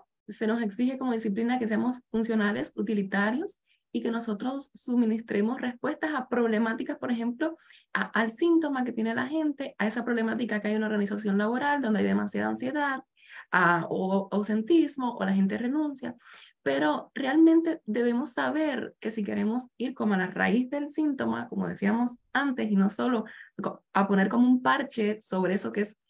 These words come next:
ur-, ese malestar que es urgente, necesitamos,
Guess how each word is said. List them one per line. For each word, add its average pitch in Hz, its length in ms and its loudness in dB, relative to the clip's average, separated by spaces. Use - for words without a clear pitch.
ur-, 190 200 -2
ese 233 180 0
malestar 233 380 0
que 214 80 -4
es 226 60 -2
urgente, 240 480 -4
necesitamos, 254 720 -2